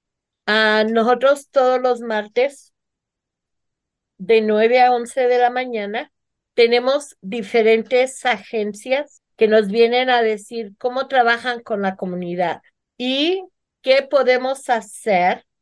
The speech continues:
para hacer algún cambio en la comunidad.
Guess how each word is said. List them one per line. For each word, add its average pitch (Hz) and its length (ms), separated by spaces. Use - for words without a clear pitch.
para 254 600
hacer 214 500
algún 220 520
cambio 240 520
en 214 160
la 202 160
comunidad. 196 640